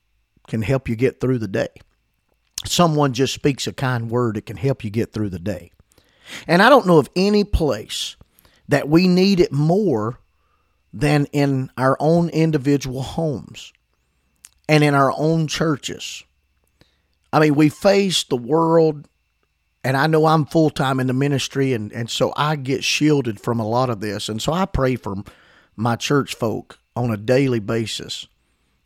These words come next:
be-, about this, because I know they're facing things in the world that, I mean, I face things in the world, but my battle's really not with the world, uh, most of the time.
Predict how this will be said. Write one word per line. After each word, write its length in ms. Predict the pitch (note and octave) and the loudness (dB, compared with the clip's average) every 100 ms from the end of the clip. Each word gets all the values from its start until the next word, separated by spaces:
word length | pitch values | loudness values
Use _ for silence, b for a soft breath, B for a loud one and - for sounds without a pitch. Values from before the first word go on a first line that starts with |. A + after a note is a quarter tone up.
| _ _ - | _ _ -4
be-, 160 | C3 - | -4 -4
about 540 | A2+ A2+ A2 C#3+ C3 A2+ | -6 -4 2 4 2 2
this, 280 | C#3 A2 - | 2 2 -4
because 380 | A2 C#3 C3 | -6 -2 2
I 140 | D3+ E3 | 2 4
know 240 | D#3 C#3 | 4 4
they're 240 | B2 D3+ D3 | 4 0 0
facing 500 | C#3 C#3+ C3+ A#2+ A#2+ | 0 -2 -2 -4 -2
things 320 | C3+ B2+ A2+ | -2 -2 -4
in 80 | A2+ | -6
the 80 | |
world 380 | A2+ D3+ D#3+ A#2+ | 0 0 2 0
that, 200 | B2 - b b b b b | -2 -4 b b b b b
I 100 | D3 | -2
mean, 120 | E3+ | 2
I 140 | E3+ F#3+ | 2 2
face 340 | - F3 - | 2 0 0
things 320 | D3 C#3 A#2 | 0 0 0
in 80 | A#2+ | -2
the 80 | A2 | -2
world, 400 | B2+ D3+ A#2 G#2+ | 0 2 0 -2
but 140 | A2 | -4
my 160 | D3 F#3 | -2 -2
battle's 560 | D3+ D#3 C#3 A2 G#2+ | 0 0 0 -2 -2
really 200 | D3+ C#3 | 0 2
not 280 | B2 B2 - | 0 -2 -2
with 120 | A2+ | -6
the 60 | G2+ | -8
world, 540 | G#2+ D3+ D3 B2 A2 _ _ _ _ _ - | 0 2 2 0 -4 _ _ _ _ _ -12
uh, 280 | G#2+ A2+ - | -8 -8 -4
most 400 | B2+ C3+ - B2 | 0 0 0 -4
of 80 | |
the 160 | G#2+ A2 | -6 -10
time. 480 | - B2 A2+ G#2 | -4 -2 -2 -6